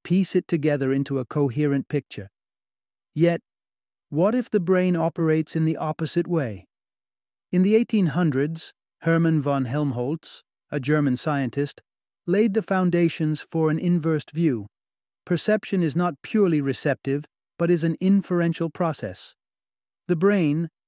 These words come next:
drawing on a reservoir of past experiences, formulates guesses about our environment and uses sensory input to refine these predictions. Thus,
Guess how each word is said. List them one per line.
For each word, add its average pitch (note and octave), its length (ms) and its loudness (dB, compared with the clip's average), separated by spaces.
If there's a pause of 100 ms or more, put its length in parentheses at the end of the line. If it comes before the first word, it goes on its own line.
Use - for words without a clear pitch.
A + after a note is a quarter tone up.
(260)
drawing E3 440 2
on D3+ 140 0
a C3+ 100 -2
reservoir C#3 640 -2
of A#2+ 120 -6
past C3+ 380 -6
experiences, B2+ 800 -6 (360)
formulates F3+ 680 0
guesses C#3 520 -4
about C3+ 280 -2
our C3+ 120 0
environment C#3 720 -2 (400)
and E3 140 2
uses F3+ 340 0
sensory E3 500 0
input D3 380 -2
to - 80 -8
refine C#3 480 -2
these B2 160 -4
predictions. B2+ 720 -8 (560)
Thus, D3 400 -2